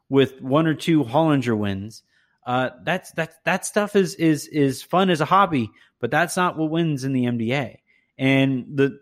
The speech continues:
I, I'm, I'm perfectly fine with Boston never figuring that out. I'm perfectly fine with Danny Ainge just stridently saying that, "No, the Marcus Smarts of this world win championships." No, no. He might, he, he'll play a role in winning a championship maybe,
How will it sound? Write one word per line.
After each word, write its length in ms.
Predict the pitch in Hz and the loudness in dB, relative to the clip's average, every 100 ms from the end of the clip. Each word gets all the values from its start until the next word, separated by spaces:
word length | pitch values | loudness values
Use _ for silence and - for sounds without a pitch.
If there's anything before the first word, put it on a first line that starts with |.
| - | -12
I, 120 | 123 131 | -8 -2
I'm, 280 | 151 175 - | 0 0 -2
I'm 160 | 156 | -2
perfectly 400 | 151 196 247 214 | 0 0 -2 -6
fine 280 | 202 208 208 | -2 0 0
with 140 | 151 | 0
Boston 540 | 135 127 127 - 120 113 | 0 0 0 -2 -2 0
never 220 | 123 117 | 0 0
figuring 400 | - 127 110 104 | 0 0 0 -4
that 180 | 101 95 | -6 -8
out. 180 | 92 _ - | -12 _ -2
I'm 200 | 151 165 | 0 2
perfectly 440 | 190 208 233 226 | 0 0 -2 -4
fine 280 | 220 208 175 | 0 2 2
with 120 | 147 | 0
Danny 440 | 151 160 170 160 | 0 2 2 0
Ainge 120 | 151 - | -2 -2
just 240 | 123 - _ _ _ | -4 -6 _ _ _
stridently 720 | - - 143 156 165 165 151 147 | -14 -8 -2 0 2 0 -2 -2
saying 440 | 165 160 143 123 | 0 2 2 2
that, 200 | 117 110 _ _ _ | 0 -2 _ _ _
"No, 440 | 135 156 151 123 - | 0 4 4 2 0
the 120 | 143 | 0
Marcus 420 | 147 151 - 165 - | 0 -2 -4 -8 -6
Smarts 360 | 143 151 143 | -2 0 0
of 80 | 135 | 0
this 200 | 117 - | 0 -2
world 320 | 123 113 107 | 2 2 2
win 180 | 113 113 | 0 0
championships." 520 | - 113 104 95 104 - | 0 -2 -4 -10 -12 -10
No, 340 | 277 302 285 - _ _ _ _ _ _ _ | -6 -6 -8 -12 _ _ _ _ _ _ _
no. 440 | 170 202 202 202 - _ _ _ _ _ _ _ | 0 2 4 2 -2 _ _ _ _ _ _ _
He 140 | 226 | 0
might, 260 | 247 214 139 | 2 -2 -2
he, 160 | 185 | -2
he'll 180 | 190 185 | 0 -2
play 200 | 180 147 | 0 2
a 60 | 123 | 2
role 340 | 131 208 226 | 2 2 2
in 60 | 143 | 2
winning 220 | 120 110 | 2 0
a 40 | |
championship 640 | 104 104 95 98 90 101 95 | -4 -6 -8 -10 -8 -10 -6
maybe, 340 | 95 98 | -8 -8